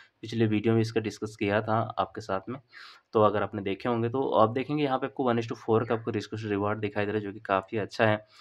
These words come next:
अब दोस्तों बात करेंगे यहाँ पे Wipro लिमिटेड के शेयर में नियरेस्ट में हमें क्या क्या लेवल्स है, क्या क्या टारगेट को ध्यान में रखना चाहिए।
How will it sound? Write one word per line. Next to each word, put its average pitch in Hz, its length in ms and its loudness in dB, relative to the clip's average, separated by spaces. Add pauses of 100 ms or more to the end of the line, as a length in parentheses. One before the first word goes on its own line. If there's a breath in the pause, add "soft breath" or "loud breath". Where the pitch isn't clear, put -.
(260 loud breath)
अब 113 60 -2
दोस्तों 127 220 0
बात 127 240 6
करेंगे 131 220 -4
यहाँ 127 100 -6
पे 117 220 0
Wipro 113 260 -4
लिमिटेड 107 360 0
के 113 80 -6
शेयर 101 240 -2
में 110 120 -2
नियरेस्ट 104 380 -6
में 104 60 -6
हमें 107 180 -6
क्या 98 200 -2
क्या 101 140 -8
लेवल्स 98 380 -10
है, 104 60 -6
क्या 95 160 -8
क्या 101 160 -12
टारगेट 95 320 -8
को 107 100 -12
ध्यान 95 200 -8
में 98 140 -8
रखना 101 220 -12
चाहिए। 113 340 -4